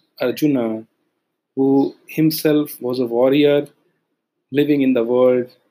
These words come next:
with family, children, business, and all the affairs that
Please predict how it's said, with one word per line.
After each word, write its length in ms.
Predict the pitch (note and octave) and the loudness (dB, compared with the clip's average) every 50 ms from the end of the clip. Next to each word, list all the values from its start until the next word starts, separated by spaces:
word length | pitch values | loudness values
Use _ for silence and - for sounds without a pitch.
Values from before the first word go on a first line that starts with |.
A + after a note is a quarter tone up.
| _ _ _ _ _ _ - | _ _ _ _ _ _ -6
with 180 | B2+ B2 - - - | -6 -6 -6 -6 -4
family, 640 | D3 C#3+ C#3 C#3 C#3 C#3+ C#3 C3+ C3 C3 C3+ - _ _ _ | -2 0 0 0 0 0 0 -2 -2 -4 -6 -8 _ _ _
children, 760 | - - - C#3+ C#3 C3+ C3 C3+ C3+ C3+ C3+ C3 C3 C3 - - _ _ _ _ _ _ _ _ A#2+ | -10 -4 -2 0 0 2 2 2 0 0 0 0 -2 -2 -6 -10 _ _ _ _ _ _ _ _ -2
business, 1000 | C3+ C3+ B2+ C3 C3 C3+ C3+ C3 C3 C3 B2+ A#2+ - - - - - - - - _ _ _ _ _ _ _ _ _ _ _ _ - | 0 0 0 0 -2 -2 0 0 0 0 0 -2 -4 -6 -8 -10 -10 -14 -16 -20 _ _ _ _ _ _ _ _ _ _ _ _ -4
and 120 | C3+ C#3 | -2 2
all 420 | C#3 D3 D3 D3 D3+ D3+ D3+ D3 C#3 | 2 2 2 2 2 2 2 0 0
the 160 | C#3+ C#3+ C3 | 0 0 0
affairs 720 | B2 - - C#3 C#3 C#3 C3+ C3+ B2+ - - - - - - | 0 0 2 2 2 4 2 0 -2 -4 -8 -10 -12 -12 -12
that 380 | A#2 A2+ B2+ B2+ B2+ - - | -6 -2 -2 -2 -2 -4 -8